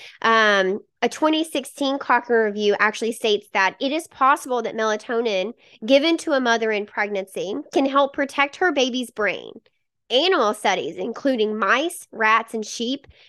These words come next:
have suggested that melatonin may be able to protect the developing human baby's brain from injury when given to the mother during pregnancy. So that's super, that is super, um, promising. That's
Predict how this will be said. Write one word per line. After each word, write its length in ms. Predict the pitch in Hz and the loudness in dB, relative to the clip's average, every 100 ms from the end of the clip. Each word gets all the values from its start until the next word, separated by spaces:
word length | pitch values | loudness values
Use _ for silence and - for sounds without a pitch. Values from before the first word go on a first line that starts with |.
| _ | _
have 200 | - 277 | 0 0
suggested 460 | - 247 240 - 359 | 0 0 0 0 0
that 100 | 320 | 0
melatonin 580 | 254 247 - 240 254 254 | 2 0 0 -2 -2 0
may 200 | 233 240 | -2 -2
be 160 | 285 | -4
able 260 | 240 233 233 | -2 -2 -2
to 100 | 214 | -6
protect 440 | 202 196 247 240 | -8 -4 -4 -4
the 60 | 233 | -4
developing 500 | 214 208 214 220 214 | 0 2 2 -2 -4
human 560 | - 240 220 214 220 | -6 -4 0 0 -2
baby's 380 | 220 196 196 196 | -2 -2 -2 -8
brain 500 | - 190 180 190 247 - - _ | -8 -2 0 0 -4 -8 -20 _
from 220 | 311 302 - | -2 -2 2
injury 520 | 233 254 233 196 185 | 2 4 2 0 0
when 320 | 208 226 294 | 0 0 0
given 280 | 294 330 349 | -2 -4 -6
to 140 | 339 330 | -8 -6
the 100 | 302 | -2
mother 300 | 214 202 196 | -2 -2 -4
during 240 | 196 185 | -4 -4
pregnancy. 600 | 302 381 - - - - _ - _ | -4 -6 -8 -6 -8 -8 _ -20 _
So 160 | - 349 | 0 4
that's 340 | 349 359 - | 4 2 0
super, 800 | - - 339 339 330 320 311 294 | -2 4 4 4 2 2 2 2
that 180 | 285 302 | 2 2
is 180 | 339 320 | 2 -2
super, 720 | - 302 294 285 285 285 277 | -4 -4 -2 0 0 -2 -2
um, 520 | 247 240 233 226 226 226 | -2 -2 -2 -4 -8 -10
promising. 600 | - 247 277 - 175 156 | -2 0 0 -2 -2 0
That's 360 | 226 - - | -2 -2 -16